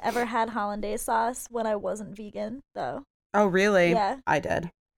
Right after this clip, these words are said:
Speaker 1: Yeah, the best, um, t-, like, tofu Benedict type thing, if you will, with hollandaise, um, is, that I've had is from Blossom.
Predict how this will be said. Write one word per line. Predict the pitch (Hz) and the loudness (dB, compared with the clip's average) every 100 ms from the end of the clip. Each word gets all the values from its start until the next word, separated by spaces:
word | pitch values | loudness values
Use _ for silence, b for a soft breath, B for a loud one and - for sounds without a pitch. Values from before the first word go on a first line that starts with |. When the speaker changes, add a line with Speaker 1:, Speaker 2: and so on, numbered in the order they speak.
| _ 214 | _ -2
Speaker 1:
Yeah, | 226 202 | 0 2
the | 262 | 0
best, | 208 254 254 - - - | 0 2 2 0 -6 0
um, | 254 240 214 240 - _ _ _ _ _ _ _ - | 2 2 -2 -6 -12 _ _ _ _ _ _ _ -10
t-, | - | -2
like, | 220 202 | 0 -2
tofu | - 220 214 226 | -2 -4 -4 -4
Benedict | 196 196 196 226 - - | -2 -2 -2 -2 -4 -8
type | 262 - 254 | -6 -6 -4
thing, | 233 | -4
if | 247 262 | -6 -6
you | 262 | 0
will, | 262 262 285 - _ _ - | 2 2 0 -6 _ _ -4
with | 220 | -2
hollandaise, | 240 185 214 233 240 254 269 - | -2 -2 -2 0 2 2 0 -8
um, | - 208 202 | -4 -4 -4
is, | - 220 202 - _ 196 | -6 -8 -8 -14 _ -4
that | 214 | -2
I've | - 160 233 | 0 -2 0
had | 254 247 254 | 2 2 2
is | 175 - | -2 -6
from | 208 190 | -8 -4
Blossom. | 180 185 233 262 285 | -2 -2 -2 -4 -4